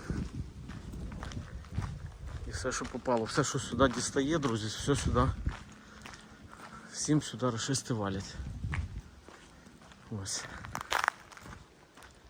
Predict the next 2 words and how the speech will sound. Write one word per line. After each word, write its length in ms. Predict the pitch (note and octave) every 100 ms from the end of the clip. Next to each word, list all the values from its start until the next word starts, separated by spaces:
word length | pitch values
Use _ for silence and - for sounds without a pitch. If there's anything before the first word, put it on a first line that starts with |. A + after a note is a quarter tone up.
| - - - - - - - - - - - - - -
Все 320 | - - C3
заростає. 680 | A#2 A2+ A2+ - G#2 G#2+